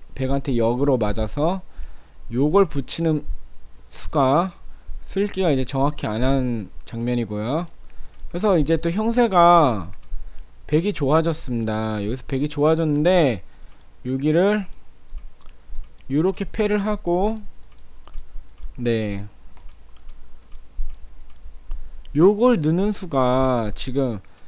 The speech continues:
흙이 때렸었을 때 내가 요렇게 해서 잡을 수 있다면은 둘 수 있-, 있습니다.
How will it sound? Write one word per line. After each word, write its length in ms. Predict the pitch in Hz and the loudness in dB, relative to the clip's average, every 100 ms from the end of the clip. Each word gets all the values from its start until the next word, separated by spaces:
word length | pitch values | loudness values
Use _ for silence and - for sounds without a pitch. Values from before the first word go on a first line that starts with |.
| - - - - - | -14 -6 -6 -4 -2
흙이 280 | 233 233 240 | 0 0 2
때렸었을 640 | - 233 233 233 220 - | 4 6 4 2 0 -2
때 640 | - 139 131 131 127 107 - - - - - - - | 0 4 4 4 2 0 0 -2 -4 -10 0 0 2
내가 400 | 123 160 196 165 | 2 4 4 4
요렇게 460 | 151 180 202 190 | 4 2 2 2
해서 420 | 185 214 208 214 202 - | 2 2 2 0 -8 -14
잡을 360 | - 143 151 208 | -6 -2 2 2
수 160 | - 151 | 2 -2
있다면은 1040 | - 180 180 165 135 127 127 120 107 95 - - - - - - | 2 2 4 4 4 2 0 -2 -4 -6 -8 -8 -10 -18 -20 -8
둘 220 | 170 185 | -4 -4
수 240 | - 214 | 0 0
있-, 160 | 175 135 - - - | 2 -2 -10 -6 -2
있습니다. 840 | 151 - 196 185 131 113 101 95 | -2 -2 0 2 4 2 0 -4